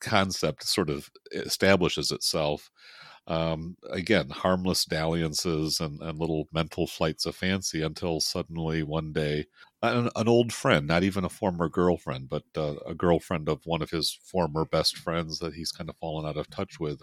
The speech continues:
named Chloe, sort of just pops into his office one day and, uh, you know, just starts kind of hanging out, has a desire to just sort of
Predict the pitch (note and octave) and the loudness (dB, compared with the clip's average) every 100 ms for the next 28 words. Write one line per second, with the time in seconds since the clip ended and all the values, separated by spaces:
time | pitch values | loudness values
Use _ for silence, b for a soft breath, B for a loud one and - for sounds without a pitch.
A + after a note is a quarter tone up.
0 | D#2+ D#2+ D#2+ D#2 - - D2+ C#2 D#2 G2 | -16 -16 -12 -12 -12 -4 -2 -2 -4 -4
1 | B B B B _ F#2+ - F#2+ F#2+ F2+ | B B B B _ -10 -2 2 2 2
2 | G2 F#2+ - - G2 - G#2+ F#2+ G#2 F#2 | 0 -2 0 0 2 2 0 0 2 4
3 | G2 F#2 - - G2+ F#2+ F2+ F#2 F2 E2+ | 2 0 0 0 0 -2 2 4 4 4
4 | E2+ B B B _ - G2 G2 G2 F#2+ | 0 B B B _ -2 2 2 2 2
5 | G2+ G2+ G2+ G2+ B2+ D3+ G#2+ G#2+ B2+ - | 4 6 4 2 0 -2 0 -2 -4 0
6 | C3 - G2+ A#2+ - - - F#2 A2+ C3+ | 4 4 4 2 2 0 -2 -4 -2 -4
7 | - G2+ A2 A#2 A#2+ D#2+ C2 - F2 E2 | -6 -6 -2 0 0 0 -2 -8 -8 -8
8 | F#2 G2 F#2+ E2 D#2 F2 - F#2 F2+ - | -8 -6 -4 -2 -2 -2 -2 -6 -2 -2
9 | F2 F2+ F#2 | -2 -4 -6